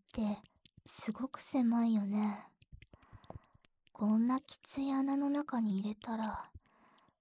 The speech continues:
そりゃまあ、チンポ気持ちいいよなーって思うよ。中に入れたら、ふわふわのひだひだマンコがキューって絡みついてくるんでしょ？お姉ちゃん、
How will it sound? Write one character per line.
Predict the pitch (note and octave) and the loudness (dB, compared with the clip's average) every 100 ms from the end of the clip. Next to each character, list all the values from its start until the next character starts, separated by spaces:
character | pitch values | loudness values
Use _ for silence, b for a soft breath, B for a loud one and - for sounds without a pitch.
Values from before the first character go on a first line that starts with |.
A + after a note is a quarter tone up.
| _ _ A#3+ | _ _ -8
そ | - G#3+ | -4 0
り | A3 | 0
ゃ | A#3+ | 0
ま | C4+ D4 D#4 C#4 A3+ | -2 -2 -2 -2 -2
あ、 | - - | -6 -2
チ | A3 | 2
ン | G#3+ | 4
ポ | G#3+ - | 2 -6
気 | - G#3 | -6 0
持 | G#3 | 2
ち | A3 - C4+ | 0 -4 -4
い | C4+ | 0
い | |
よ | C4 | 0
な | A#3+ B3 C4 C4+ | 0 -2 -2 -4
ー | |
っ | - | -6
て | - | -4
思 | G3+ G3+ G#3 | 0 2 2
う | F#3 | 0
よ。 | F3+ - - _ _ _ _ _ _ _ - _ B B B B B B _ | -6 -14 -20 _ _ _ _ _ _ _ -20 _ B B B B B B _
中 | A#3 A#3 A3+ | 0 2 2
に | G#3+ G#3 | 4 4
入 | G#3+ A#3 | 2 0
れ | |
た | - A#3 | -2 -2
ら、 | A#3 A#3 - b b _ | 0 -2 -6 b b _
ふ | - A#3 | -2 0
わ | A3+ - | 0 0
ふ | |
わ | A#3 A#3 | 0 2
の | A#3 | 0
ひ | - | -2
だ | A3+ A3+ | -6 -6
ひ | - | -4
だ | B3+ | -2
マ | B3+ C4 C4+ | 0 2 0
ン | |
コ | C4 A3+ | 0 -4
が | A3 A#3 - B B B B | 0 0 -2 B B B B
キ | - - | -12 -2
ュ | F4 | 0
ー | E4+ E4+ E4+ E4 E4 E4 E4+ | 2 2 0 0 -2 -2 -4
っ | E4+ - | -6 -10
て | A#3 | -14
絡 | - A3 A3 | -4 0 2
み | A#3 | 2
つ | A3+ B3+ | 0 -4
い | |
て | A#3+ A3 | -4 -6
く | A3 | -4
る | G#3+ | -2
ん | F#3+ | -2
で | F#3+ | -2
し | - | -6
ょ？ | D#4+ - _ _ _ _ _ b b b b b b b b - | -8 -10 _ _ _ _ _ b b b b b b b b -4
お | A#3 | 2
姉 | A3+ G#3+ G#3 | 4 4 2
ち | - | -2
ゃ | F#3 | -6
ん、 | F#3+ G3+ | -6 -12